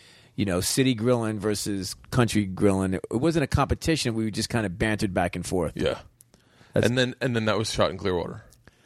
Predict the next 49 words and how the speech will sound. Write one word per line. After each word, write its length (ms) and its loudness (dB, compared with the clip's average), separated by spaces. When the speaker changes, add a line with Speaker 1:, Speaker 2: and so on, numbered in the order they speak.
Speaker 1:
Clearwater, 360 2
Florida, 380 4
on 60 0
the 60 2
back 320 4
lot 140 4
of 60 2
the 80 6
Home 160 2
Shopping 380 2
Network. 340 -2
Speaker 2:
What 120 4
was 140 -2
the 80 -4
theory 240 2
about 220 -2
taking 240 -2
it 80 -2
down 100 0
to 60 -2
Clearwater? 440 -2
Speaker 1:
Cheap. 320 2
Speaker 2:
But 100 2
yeah, 100 4
but 100 0
wasn't 360 0
everyone 340 2
already 180 4
based 320 -2
in 80 -4
New 80 -2
York? 340 -2
Speaker 1:
Nobody 380 4
was 140 4
based 300 2
anywhere. 440 2
Speaker 2:
Oh, 100 4
really? 320 0
Speaker 1:
I 60 0
mean, 360 2
there 140 2
was 160 4
a 40 0
studio 600 4
in, 100 0
like, 160 2
the 100 2
high 280 4
thirties, 920 0